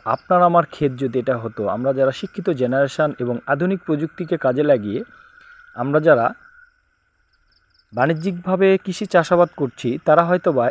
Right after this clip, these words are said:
এই ক্ষেতে মনোযোগ কোনোভাবে দিতেই পারতাম না। কিন্তু এই প্রখর রোদে তারা তাদের ক্ষেতগুলোকে কি সুন্দর করে পরিষ্কার করে ফেলেছে।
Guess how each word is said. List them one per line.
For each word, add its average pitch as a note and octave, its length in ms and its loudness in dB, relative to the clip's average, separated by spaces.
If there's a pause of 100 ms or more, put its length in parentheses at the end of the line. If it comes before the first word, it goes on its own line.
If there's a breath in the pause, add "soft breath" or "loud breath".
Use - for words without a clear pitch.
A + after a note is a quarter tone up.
এই D#3+ 140 2
ক্ষেতে D3 500 -2 (180)
মনোযোগ D3+ 400 -2
কোনোভাবে E3 480 0
দিতেই G3 420 0
পারতাম A#2 380 2
না। F#2 260 -12 (480)
কিন্তু C3 420 -4
এই C3+ 120 0
প্রখর G#3 500 0
রোদে G#3+ 400 2
তারা A#2 400 4
তাদের C3 340 -4
ক্ষেতগুলোকে F#3+ 680 -4
কি F#3+ 140 -8
সুন্দর G3 580 0
করে B2 360 0 (880)
পরিষ্কার D3 400 0
করে B2+ 200 -4
ফেলেছে। G#2 500 -6